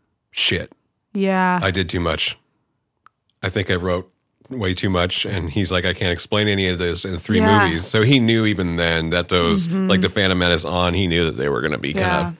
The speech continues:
Speaker 2: there just needed
Speaker 1: not
Speaker 2: to
Speaker 1: the
Speaker 2: be
Speaker 1: greatest.
Speaker 2: more.
Speaker 1: Yeah, so now that everybody gets their stories, and now that there's all these shows that are coming out and stuff, it's gonna be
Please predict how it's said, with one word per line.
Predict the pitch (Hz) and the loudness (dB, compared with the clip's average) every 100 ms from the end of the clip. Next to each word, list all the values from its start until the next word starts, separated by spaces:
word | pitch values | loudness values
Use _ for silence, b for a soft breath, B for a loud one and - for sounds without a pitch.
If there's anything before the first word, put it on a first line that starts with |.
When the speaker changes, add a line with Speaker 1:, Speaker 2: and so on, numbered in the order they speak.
| - | -8
Speaker 2:
there | 214 | -6
just | 240 | -4
needed | 269 269 | -2 -2
Speaker 1:
not | 220 | -2
Speaker 2:
to | |
Speaker 1:
the | 185 | -2
Speaker 2:
be | |
Speaker 1:
greatest. | 160 147 175 170 | -2 -2 -2 -4
Speaker 2:
more. | 175 b b b b - | -6 b b b b 0
Speaker 1:
Yeah, | 87 | 2
so | 85 | 2
now | 95 98 | 2 2
that | 95 | 2
everybody | 95 98 90 87 | 2 0 0 -2
gets | 85 - | -4 -2
their | 85 | -2
stories, | 76 117 107 98 90 | 2 4 4 4 2
and | 82 85 85 | -2 -4 -4
now | 92 87 85 | -4 -2 -2
that | 82 | -4
there's | 90 85 82 | -4 -4 -6
all | 82 80 | -8 -8
these | 78 76 | -8 -6
shows | - 98 90 87 80 | -2 2 2 2 0
that | 80 | -4
are | |
coming | 80 85 82 | -4 -4 -4
out | 76 78 60 | -4 -8 -10
and | 78 76 | -10 -10
stuff, | - 73 | -10 -12
it's | 80 - | -12 -4
gonna | 87 82 | -2 -2
be | 85 78 | -2 -4